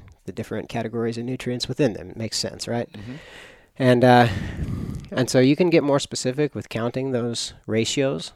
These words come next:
Speaker 1: and stuff. And if you want to, I'm gonna write another article about that, right? Because that's another set of knowledge. But in general, if you apply these whole food, um, how did it grow type of
Speaker 2: Mm-hmm.
Speaker 1: guidelines, you will be more healthy. I have some people that I told that to and just walked away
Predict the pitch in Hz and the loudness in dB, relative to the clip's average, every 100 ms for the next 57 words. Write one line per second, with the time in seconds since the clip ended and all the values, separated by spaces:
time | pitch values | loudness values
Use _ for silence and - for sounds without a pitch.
0 | - 123 - 131 151 - - 113 107 - | -10 -6 -2 0 -2 -4 -14 -10 -8 -8
1 | 101 101 - 131 139 147 - 104 104 104 | -8 -8 -6 -4 -4 -6 -12 -14 -10 -6
2 | 107 107 104 104 104 110 - 117 107 98 | -6 -6 -8 -6 -6 -6 -6 -6 -4 -6
3 | - 98 107 - 110 123 - 113 101 104 | -4 -6 -4 -4 -4 -6 -8 -8 -8 -6
4 | 107 107 117 - 113 110 107 113 110 117 | -8 -8 -4 -2 -2 -4 -8 -6 -2 -2
5 | 123 110 104 - - - _ 113 104 139 | -4 -6 -8 -8 -16 -20 _ -8 0 0
6 | 170 113 117 110 107 - 120 117 110 104 | 0 -2 -4 -6 -6 -4 -2 -2 -4 -4
7 | - 113 - 113 110 110 110 _ - 101 | -4 -6 -6 -6 -4 -6 -8 _ -16 -10
8 | 101 98 87 92 _ - 104 98 - 110 | -8 -10 -14 -20 _ -8 -6 -6 -6 -6
9 | 110 - 113 - 107 - - 110 107 107 | -6 -6 -8 -8 -14 -14 -12 -6 -4 -2
10 | 127 135 143 - - 113 110 107 139 139 | -2 -2 -6 -10 -10 -6 -4 0 0 0
11 | 139 127 113 92 90 92 95 104 107 - | -2 -2 -6 -10 -12 -12 -8 -6 -8 -10
12 | 110 120 117 117 110 104 101 - 139 127 | -8 -6 -4 -2 -2 -4 -6 -2 -2 0
13 | 123 - 139 135 - - - - _ - | -4 -2 0 0 -4 -20 -20 -20 _ -8
14 | 110 104 95 101 - 107 107 123 | -6 -4 -2 -2 -2 -4 -2 -4